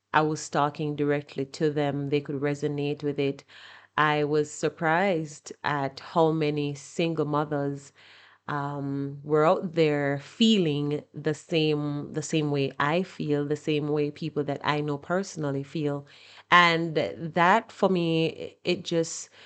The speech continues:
felt really good to know that I was speaking from my own place, from my own experience, and at the same time,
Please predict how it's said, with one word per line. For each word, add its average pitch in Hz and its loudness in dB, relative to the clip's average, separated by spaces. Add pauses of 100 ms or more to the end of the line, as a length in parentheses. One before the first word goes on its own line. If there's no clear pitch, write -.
(140)
felt 247 4
really 220 4
good 170 0
to 185 -4
know 160 4
that 147 2
I 160 4
was 160 2
speaking 180 -2 (320)
from 160 2
my 156 0
own 165 2 (320)
place, 170 4
from 156 0
my 151 2
own 156 2
experience, 202 2
and 170 -2
at 160 -2
the 160 0
same 160 -2
time, 151 -4